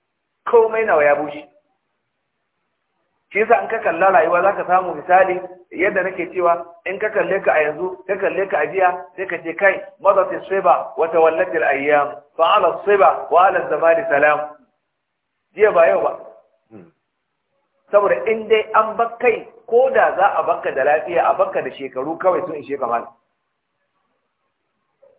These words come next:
Speaker 1: Ana fahimta? Kuma yadda za ka gane ka fara tafiyan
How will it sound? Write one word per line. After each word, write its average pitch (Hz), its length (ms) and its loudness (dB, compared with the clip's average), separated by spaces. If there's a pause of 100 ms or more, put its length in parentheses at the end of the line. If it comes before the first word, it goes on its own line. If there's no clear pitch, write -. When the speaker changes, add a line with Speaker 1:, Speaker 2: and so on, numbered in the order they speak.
(420)
Speaker 1:
Ana 170 200 2
fahimta? 175 420 -2 (480)
Kuma 196 220 2
yadda 220 200 0
za 190 140 2
ka 185 80 -4
gane 180 240 0
ka 175 140 0
fara 185 200 0
tafiyan 175 440 -4